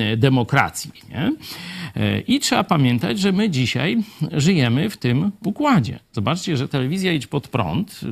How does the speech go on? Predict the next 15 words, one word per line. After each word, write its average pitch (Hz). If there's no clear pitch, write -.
y, -
która 120
właśnie 117
ten 123
układ 123
krytykuje, 120
nie 147
jest 196
lubiana 143
ani 208
przez 135
Platformę, 117
ani 151
przez 285
pis. -